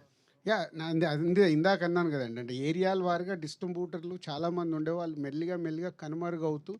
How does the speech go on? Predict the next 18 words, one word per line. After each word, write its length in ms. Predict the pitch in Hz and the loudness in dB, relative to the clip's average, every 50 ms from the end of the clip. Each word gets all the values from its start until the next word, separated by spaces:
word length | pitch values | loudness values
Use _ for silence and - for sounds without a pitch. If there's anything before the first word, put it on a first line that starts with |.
| _ _ _ - _ _ _ - | _ _ _ -20 _ _ _ 4
కొందరే, 500 | 160 160 170 185 208 214 208 165 131 - 143 | 4 4 6 6 6 6 6 4 4 0 -4
అంటే 220 | 160 180 190 208 | -4 0 2 2
వీళ్ళు 280 | 165 165 185 208 226 233 | 4 4 4 4 4 6
కూడా 160 | 233 233 220 | 6 6 6
ప్యాషన్తోనే, 800 | - - 190 190 208 - 226 226 220 185 214 208 185 160 - - - _ _ _ _ _ _ _ _ _ _ _ _ - 127 | 6 4 4 4 4 4 4 4 4 4 4 6 6 6 4 0 -10 _ _ _ _ _ _ _ _ _ _ _ _ -4 2
వీళ్ళకు 300 | 151 180 196 214 208 185 | 4 4 4 4 4 4
కూడా 140 | 226 220 214 | 4 2 4
ప్యాషన్ 460 | - 196 185 190 185 - 214 220 196 | 4 4 4 4 4 2 0 2 2
పోయిన 180 | 208 202 202 | 2 2 4
రోజు 180 | 202 220 208 196 | 4 4 4 4
వీళ్ళు 220 | 185 196 202 214 | 4 4 4 2
మానేస్తారు. 500 | 208 190 185 185 190 190 180 - 180 160 | 4 4 4 4 4 4 2 2 -2 0
వీళ్ళ 200 | 151 165 170 165 | 2 2 2 2
ఫ్యామిలీస్ 540 | 143 127 143 165 160 170 196 214 226 214 180 | 0 0 0 2 2 2 2 2 0 2 4
already 320 | 190 180 185 190 214 202 185 | 4 4 4 2 2 2 2
వెనకకు 320 | 180 190 190 220 180 190 | 2 2 0 0 2 4
లాగుతూనే 420 | 180 180 190 196 180 170 202 202 | 6 6 6 4 4 2 2 4
ఉన్నారు, 400 | 196 190 180 175 170 156 135 123 | 4 4 6 4 2 2 0 -4